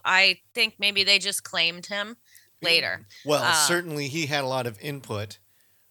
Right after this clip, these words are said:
Speaker 2: on the design of
Speaker 1: Oh,
Speaker 2: the,
Speaker 1: yeah.
Speaker 2: of the museum. It is
Speaker 1: Yes.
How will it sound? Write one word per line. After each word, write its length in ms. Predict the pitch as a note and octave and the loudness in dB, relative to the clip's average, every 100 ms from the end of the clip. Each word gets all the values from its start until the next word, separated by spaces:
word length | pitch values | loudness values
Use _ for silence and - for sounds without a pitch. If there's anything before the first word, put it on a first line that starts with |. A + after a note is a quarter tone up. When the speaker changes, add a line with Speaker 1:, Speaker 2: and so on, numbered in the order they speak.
| _ | _
Speaker 2:
on 360 | B2+ A2+ A2 G#2 | -4 -4 -4 -8
the 100 | A2 | -8
design 580 | A2 G#2 A#2 A2+ A2 A2+ | -6 -4 -4 -6 -8 -10
of 320 | A2+ G#2+ F#2 | -10 -10 -2
Speaker 1:
Oh, 120 | F#3+ | 0
Speaker 2:
the, 80 | F#3 | 2
Speaker 1:
yeah. 240 | D3 A#2+ G2+ | 2 2 0
Speaker 2:
of 200 | A2+ G2 | -6 -10
the 60 | G2 | -8
museum. 580 | G2+ G2 G2 G#2+ D#2 - _ _ - | -6 -6 -6 -8 -12 -18 _ _ -12
It 160 | G2+ | -8
is 100 | G2+ | -2
Speaker 1:
Yes. 420 | F3+ - - - | 0 2 0 -2